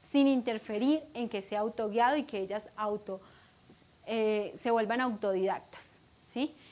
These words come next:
Y lo que les enseñamos en ese, en ese evento es, no van a aprender todo lo que es H T M L, no van a aprender todo lo que es C S S, no van a aprender todo lo que existe de Python y menos lo de Django, ¿sí? Pero van a saber que existen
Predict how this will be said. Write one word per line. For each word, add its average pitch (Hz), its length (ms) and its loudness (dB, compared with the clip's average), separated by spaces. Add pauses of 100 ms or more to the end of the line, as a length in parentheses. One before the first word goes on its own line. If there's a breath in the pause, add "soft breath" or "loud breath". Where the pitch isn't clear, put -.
(180 loud breath)
Y 269 140 2
lo 262 140 4
que 262 100 0
les 247 160 -2
enseñamos 262 580 0
en 294 120 0
ese, 240 180 -4 (180)
en 233 160 -2
ese 226 260 -4
evento 277 420 0
es, 220 180 -2 (400 loud breath)
no 240 140 2
van 262 160 6
a - 20 8
aprender 240 420 0 (420)
todo 233 340 8
lo 247 140 6
que 226 80 0
es 196 100 -6
H 196 200 -8
T 208 180 -8
M 214 320 -6
L, 196 180 -8
no 196 140 -8
van 214 120 -6
a 247 40 -2
aprender 220 320 -6
todo 226 220 0
lo 262 140 0
que 208 120 -10
es 190 80 -10
C 202 280 -8
S 190 300 -12
S, - 180 -12
no 220 120 -4
van 254 120 0
a 277 40 4
aprender 214 360 -6 (680 loud breath)
todo 226 200 6
lo 262 140 4
que 220 80 -2
existe - 340 -8
de 226 100 0
Python 269 440 2
y 262 60 2
menos 208 260 -2
lo 214 80 -2
de 185 120 -2
Django, 202 340 0 (300)
¿sí? 302 320 -2 (400 loud breath)
Pero 277 260 6
van 240 160 0
a 262 80 -2
saber 240 320 -2
que 202 100 -8
existen 320 580 -4